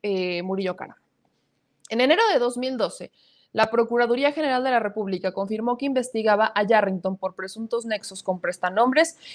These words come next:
y negocios vinculados al crimen organizado. Y en agosto, Marisela Morales confirmó que un juez federal había emitido una orden de aprehensión por delitos contra la salud. En esa ocasión, la ex procuradora dijo a la prensa que Yarrington, quien gobernó Tamaulipas del noventa y cuatro al dos mil,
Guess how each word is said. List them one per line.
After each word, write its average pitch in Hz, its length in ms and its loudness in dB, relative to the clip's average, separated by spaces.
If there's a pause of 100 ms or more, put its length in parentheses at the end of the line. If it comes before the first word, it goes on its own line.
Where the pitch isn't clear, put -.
(140)
y 339 140 10
negocios 277 460 6
vinculados 208 540 0
al 190 100 -2
crimen 180 280 -4
organizado. 196 600 2 (200)
Y 254 140 2
en 403 120 4
agosto, 277 460 -2 (280)
Marisela 226 480 4
Morales 233 400 4
confirmó 214 400 -2
que 233 80 -4
un 233 80 0
juez 226 240 -2
federal 208 320 2
había 196 200 2
emitido 202 380 -6
una 196 180 -6
orden 180 220 -6
de 190 80 0
aprehensión 214 440 -6
por 208 180 -4
delitos 170 460 -16
contra 170 280 -4
la 190 100 2
salud. 269 320 -2 (400)
En 240 120 6
esa 330 180 6
ocasión, 302 340 4
la 269 60 4
ex 262 120 -4
procuradora 214 600 6
dijo 202 220 -2
a 208 40 0
la 202 140 2
prensa 175 300 -4
que 185 160 -4
Yarrington, 254 540 0
quien 196 180 -6
gobernó 190 340 2
Tamaulipas 214 640 -4
del 185 140 -4
noventa 180 360 -4
y 180 60 -8
cuatro - 360 -2 (260)
al 220 160 0
dos 285 180 0
mil, 214 220 0